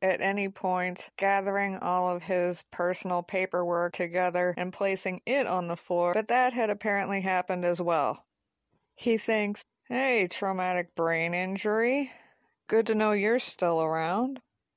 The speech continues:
But kinda nonchalantly. He's not upset by his lack of concrete memory in these respects. No harm, no foul.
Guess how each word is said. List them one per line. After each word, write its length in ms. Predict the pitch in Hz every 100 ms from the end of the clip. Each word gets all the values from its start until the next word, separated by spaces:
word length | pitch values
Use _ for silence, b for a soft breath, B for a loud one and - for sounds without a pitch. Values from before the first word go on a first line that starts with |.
| _
But 400 | - 330 339 320
kinda 360 | - 349 330 254
nonchalantly. 1160 | 202 196 190 196 - 170 160 165 170 196 220 - _ _ _
He's 300 | - 311 277
not 240 | 190 175
upset 800 | - 170 - - 170 160 190 - - _
by 160 | 214 226
his 220 | 220 175
lack 360 | 170 165 180
of 200 | 185 170
concrete 560 | - 175 170 170 180 170
memory 560 | 170 165 165 170 180 190
in 220 | 185 185
these 260 | 202 196
respects. 800 | 185 190 - 190 190 214 - - - _ _ _ _ _ _ _ _ _
No 200 | 415 440
harm, 400 | 277 214 202 196
no 160 | 190 196
foul. 580 | - 156 156 165 196